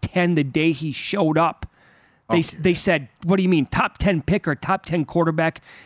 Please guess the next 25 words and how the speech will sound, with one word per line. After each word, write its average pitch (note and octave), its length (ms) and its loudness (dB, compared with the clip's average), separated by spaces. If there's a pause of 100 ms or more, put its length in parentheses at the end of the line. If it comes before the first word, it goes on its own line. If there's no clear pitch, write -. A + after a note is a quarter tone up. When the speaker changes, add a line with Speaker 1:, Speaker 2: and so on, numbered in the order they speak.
(120)
Speaker 1:
in E3+ 120 2
the D3 100 4
league?" D3 420 2 (640)
And E3 160 0
the D3+ 180 2
executive D#3 500 0
said, D3 320 -2
"The D#3 200 0
latter, D#3 460 0
in E3 160 2
the D#3+ 80 0
top - 300 -4
ten F3+ 180 0
in E3 80 2
the C#3 100 0
league." D3+ 380 0 (360)
Speaker 2:
Yeah, B2+ 140 2
I E3 120 2
love D3+ 260 0
this A2 180 -6
guy, A2+ 160 0
but G2+ 160 -8
that's C#3+ 240 -2
getting A#2+ 200 -4
crazy. G#2 440 -6